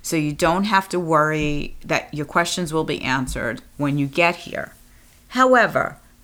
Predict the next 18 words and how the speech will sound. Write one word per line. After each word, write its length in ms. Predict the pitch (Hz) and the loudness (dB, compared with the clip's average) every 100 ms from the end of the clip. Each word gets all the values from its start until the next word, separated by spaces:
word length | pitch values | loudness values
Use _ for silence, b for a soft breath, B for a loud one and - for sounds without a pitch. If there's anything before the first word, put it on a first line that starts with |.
| _ | _
I 480 | 180 190 208 220 220 - | 8 8 6 2 -2 -2
think 280 | 208 196 | 0 2
that 200 | 180 180 | 2 2
there 200 | 165 165 | 4 4
are 100 | 151 | 4
a 40 | 151 | 2
few 300 | - 262 302 | -2 -4 -2
questions 640 | 262 180 190 180 170 160 | 2 2 2 -4 -4 -2
that 280 | 165 156 - | -2 -2 -4
you 80 | 156 | -4
want 300 | 165 156 147 | 0 -2 -2
to 100 | 165 | -4
know 300 | 160 147 143 | -2 -2 -2
even 300 | 160 151 147 | -4 -4 -6
before 400 | 151 - 147 143 | -6 -8 -6 -4
you 160 | 143 131 | -4 -6
get 300 | 139 - - | -6 -8 -8
there. 240 | - | -10